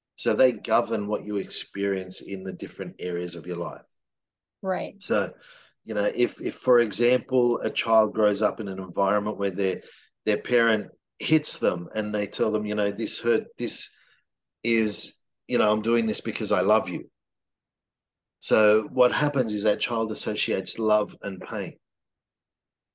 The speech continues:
Speaker 1: So all of a sudden they get into a relationship and a person says, "I love you." And that person's like, "Get that love away from me because the pain's coming."
Speaker 2: Oh.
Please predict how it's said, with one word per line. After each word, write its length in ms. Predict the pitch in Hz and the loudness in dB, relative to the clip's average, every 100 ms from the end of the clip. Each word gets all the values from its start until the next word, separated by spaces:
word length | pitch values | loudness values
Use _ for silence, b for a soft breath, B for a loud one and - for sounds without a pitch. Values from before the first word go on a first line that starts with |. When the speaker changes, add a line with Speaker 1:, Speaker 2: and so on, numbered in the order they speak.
| _ - | _ -2
Speaker 1:
So 160 | 117 | 2
all 220 | 113 131 | 4 6
of 100 | 131 | 4
a 60 | 113 | 2
sudden 280 | - 117 113 | 2 0 0
they 120 | 104 | 0
get 160 | 107 104 | 0 0
into 220 | 101 107 | -2 -2
a 60 | |
relationship 760 | 98 104 123 151 123 107 113 113 | 2 4 4 2 -2 -4 -4 -4
and 80 | 107 | -6
a 60 | |
person 360 | - 104 - 107 | -4 -4 -4 -8
says, 280 | - 101 101 | -4 0 0
"I 80 | |
love 300 | 92 127 151 | 2 2 2
you." 260 | 113 90 82 - _ _ _ _ _ | 0 -2 -4 -10 _ _ _ _ _
And 120 | 113 117 | -6 -4
that 140 | 110 | -2
person's 460 | 123 113 110 113 110 | 2 2 2 0 2
like, 180 | 107 | 2
"Get 180 | 110 - | 0 0
that 140 | 110 104 | 0 2
love 220 | 110 107 | 2 2
away 260 | 107 113 110 | 2 2 0
from 200 | 113 104 | -4 -6
me 120 | 98 | -6
because 340 | 98 95 98 | -6 -6 -6
the 60 | 92 | -8
pain's 360 | - 101 98 | -6 -6 -6
coming." 340 | - 95 87 - _ _ _ _ 208 | -8 -8 -8 -14 _ _ _ _ -8
Speaker 2:
Oh. 480 | 190 202 202 185 | -4 -2 -4 -6